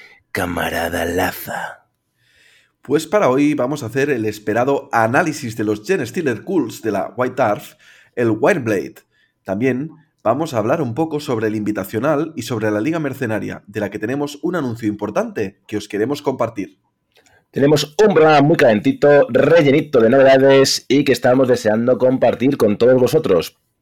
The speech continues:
Speaker 1: Pero no sin antes agradecer a los mecenas que apoyan a este programa, aunque luego les haremos un huequito muy especial. Pero hablemos, hablemos del Wireblade,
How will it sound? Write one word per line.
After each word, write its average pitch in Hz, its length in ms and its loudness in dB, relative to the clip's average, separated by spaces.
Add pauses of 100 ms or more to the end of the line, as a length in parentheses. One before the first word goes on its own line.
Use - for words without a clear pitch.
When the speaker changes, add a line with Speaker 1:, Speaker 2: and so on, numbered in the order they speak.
(140)
Speaker 1:
Pero 170 420 6
no 127 180 4
sin 131 180 2
antes 135 380 2
agradecer 127 800 6
a 131 280 6
los 127 280 4
mecenas 110 480 2
que 117 140 4
apoyan 104 400 4
a 98 60 4
este 104 200 2
programa, 101 460 2 (420)
aunque 139 280 4
luego 139 180 6
les 131 100 2
haremos 127 400 4
un 131 160 4
huequito 117 380 4
muy 123 240 4
especial. 98 500 0 (800)
Pero 131 280 4
hablemos, 147 440 6
hablemos 139 320 4
del 110 300 4 (100)
Wireblade, 95 540 2